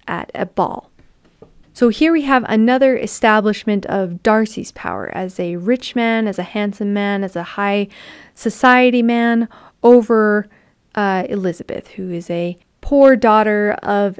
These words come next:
a lesser country gentleman. Elizabeth, however, doesn't take this lying down. And Elizabeth, even though she basically has no other power ranking in their society like Darcy does, because Darcy has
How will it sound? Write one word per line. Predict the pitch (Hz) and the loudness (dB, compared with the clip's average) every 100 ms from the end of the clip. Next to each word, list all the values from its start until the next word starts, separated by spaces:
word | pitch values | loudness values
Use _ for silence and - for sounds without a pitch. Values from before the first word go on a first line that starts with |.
| - | -6
a | 190 180 | -4 -4
lesser | 185 190 185 - 185 | -4 -2 -4 -4 -8
country | - 190 185 196 | -8 -12 -8 -10
gentleman. | - - - - - - _ _ - - _ _ - | -8 -10 -10 -12 -12 -14 _ _ -20 -20 _ _ 0
Elizabeth, | 233 359 403 330 269 | 6 8 6 6 4
however, | 240 220 214 214 220 285 - _ _ _ _ | 4 2 2 2 0 -2 -8 _ _ _ _
doesn't | 269 277 262 | 2 4 4
take | 269 233 | 2 2
this | 233 | -2
lying | 233 220 214 | -2 0 0
down. | 202 - 208 - - - - | -2 -6 -12 -18 -20 -20 -4
And | 226 226 | 0 2
Elizabeth, | 247 349 311 254 254 - | 2 2 2 2 2 0
even | 262 294 330 | -4 -2 -2
though | 294 285 | 0 -2
she | - 277 | -4 -4
basically | 254 254 277 269 247 | -2 -4 -6 -4 -4
has | 214 226 220 | 0 -2 0
no | 208 214 233 269 302 | 0 0 0 -2 -4
other | 233 226 226 | -4 0 -2
power | 220 - 247 240 226 | -2 -6 0 2 2
ranking | 190 180 185 - 185 185 208 - - - - | -2 -6 -8 -10 -8 -8 -8 -12 -20 -12 0
in | 233 226 | 4 4
their | 208 196 | 2 -2
society | - 190 - 262 277 175 - 190 - | -6 -8 -2 0 2 0 -4 -8 -2
like | 214 190 - | 0 0 -2
Darcy | 208 208 - 190 | -2 -2 -4 -10
does, | - - - | -10 -10 -10
because | 190 202 202 | -10 -8 -8
Darcy | - 233 285 - 269 | -2 -2 0 -2 -6
has | - 226 220 214 | -2 -2 -2 -4